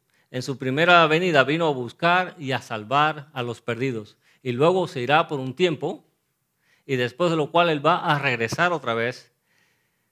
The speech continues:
Pero Él se irá. ¿Por qué se irá Jesús? Porque va a recibir un reino para sí mismo.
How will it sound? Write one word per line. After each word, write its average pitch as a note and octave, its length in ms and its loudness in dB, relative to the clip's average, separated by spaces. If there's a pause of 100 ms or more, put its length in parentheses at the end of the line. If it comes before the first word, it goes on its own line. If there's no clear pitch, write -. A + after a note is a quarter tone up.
(120)
Pero C3 320 0
Él F#3 160 2
se E3+ 120 -4
irá. D#3+ 460 0 (220)
¿Por C3 160 -8
qué F#3 180 -2
se F3 140 -8
irá C#3+ 180 -2
Jesús? A2+ 420 -12 (220)
Porque A#2+ 280 -14
va D#3 260 -6
a E3 200 -10
recibir C3 460 -8
un C3+ 140 -10
reino B2+ 440 -8 (540)
para G#2+ 220 -6
sí B2 160 -12
mismo. A#2+ 380 -12